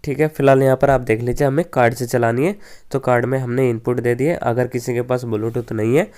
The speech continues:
तो वो वैसे भी फ़ोन में चला के लगा सकते हैं। ठीक है, तो हमने दोनों तरीके से इसमें कनेक्शन कर दिए। वो कैसे भी चलाए, वो कस्टमर की सिरदर्दी है।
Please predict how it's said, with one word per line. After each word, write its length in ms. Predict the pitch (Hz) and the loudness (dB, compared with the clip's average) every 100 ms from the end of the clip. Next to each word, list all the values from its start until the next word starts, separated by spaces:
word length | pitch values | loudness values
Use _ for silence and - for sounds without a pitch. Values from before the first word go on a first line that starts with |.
| - - - | -20 -20 0
तो 120 | 147 | 2
वो 200 | 147 147 | 6 6
वैसे 320 | 165 135 123 135 | 6 6 4 2
भी 100 | 156 | 0
फ़ोन 240 | - 123 | 0 0
में 180 | 117 165 220 - - | 2 -2 -4 -14 -6
चला 240 | 127 113 | 0 0
के 160 | 107 185 | 0 0
लगा 300 | 156 113 101 | 2 2 0
सकते 240 | - - | -6 -20
हैं। 600 | _ _ - - _ _ - | _ _ -20 -20 _ _ -16
ठीक 160 | - 151 | -2 0
है, 80 | 175 - - - - _ - | 0 -4 -20 -20 -20 _ -4
तो 80 | 143 | 0
हमने 220 | 147 165 180 | 2 4 4
दोनों 280 | 147 151 | 6 6
तरीके 280 | 160 151 147 | 4 4 2
से 100 | 143 | 0
इसमें 280 | 143 143 175 202 - | -2 0 -4 -4 -6
कनेक्शन 360 | 135 120 123 151 | 0 0 0 -2
कर 160 | 127 101 | 0 -2
दिए। 200 | - - _ - - | -6 -12 _ -20 -4
वो 100 | 147 | -2
कैसे 320 | 151 139 143 | 4 4 4
भी 100 | 156 | 2
चलाए, 300 | 160 160 165 | 2 4 4
वो 240 | 170 139 156 | 2 2 2
कस्टमर 460 | 147 127 - 110 | 0 -4 -4 -4
की 120 | 101 107 | -4 -6
सिरदर्दी 520 | 107 98 98 95 - | -4 -2 -4 -4 -8
है। 140 | - | -10